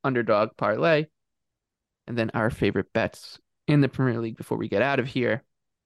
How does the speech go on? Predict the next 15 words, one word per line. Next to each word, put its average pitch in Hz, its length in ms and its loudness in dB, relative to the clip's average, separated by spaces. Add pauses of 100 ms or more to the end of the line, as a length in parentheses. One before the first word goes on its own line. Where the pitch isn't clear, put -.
(160)
And 139 100 -4
we're 131 80 0
gonna 117 120 0
start 135 480 -2 (720)
with 139 160 0
the 120 100 0
headliner 156 640 2
in 113 80 -2
the 110 60 -2
Premier 104 280 -4
League, 110 140 -2
which 123 160 -4
is 127 80 -6
Sunday 165 260 2
morning. 113 360 0